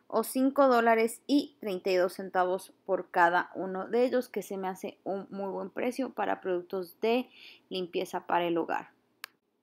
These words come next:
Otro especial también que pueden aprovechar esta semana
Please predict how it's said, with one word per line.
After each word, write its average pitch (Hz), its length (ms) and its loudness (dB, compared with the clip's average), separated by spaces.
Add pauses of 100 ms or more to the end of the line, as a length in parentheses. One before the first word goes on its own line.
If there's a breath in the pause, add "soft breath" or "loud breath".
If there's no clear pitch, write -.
(120)
Otro 254 160 4
especial 285 380 2
también 247 300 0
que 254 100 4
pueden 233 340 2
aprovechar 214 680 2
esta 233 300 0
semana 214 580 0